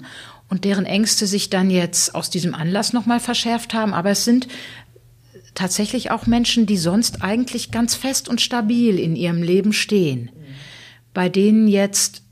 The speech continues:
Überzeugungen ins Wanken geraten sind. Habe ich nicht immer auf dem Standpunkt gestanden, Schwerter zu Pflugscharen,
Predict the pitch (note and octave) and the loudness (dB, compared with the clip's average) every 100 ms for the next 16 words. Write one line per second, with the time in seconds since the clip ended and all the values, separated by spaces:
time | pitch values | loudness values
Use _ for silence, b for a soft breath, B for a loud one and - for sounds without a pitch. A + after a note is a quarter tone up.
0 | _ F#3+ F#3+ F#3 - A#3 A#3+ A#3 A3+ G#3+ | _ -4 -2 -2 -2 -2 0 2 2 2
1 | G#3 F#3+ G#3 G#3 G3 F#3 F3+ F#3 F#3 F3 | -2 -2 -2 0 -2 0 -2 -2 -2 0
2 | F3 F3 - B - F#3+ G#3 G#3+ - B3 | 0 -2 -6 B -6 -2 0 0 2 2
3 | C#4 B3+ - B3+ - B3 A#3+ B3 A3 A3+ | 2 0 0 -2 0 -2 0 0 0 -2
4 | - G#3+ A3 A3 A3 G#3+ - A3 A3 G#3+ | -2 0 2 2 0 0 0 0 0 -2
5 | - G#3+ - A3+ A3 - G#3 G#3 G3+ G#3 | -2 -4 -2 -2 -2 -2 -2 -2 2 0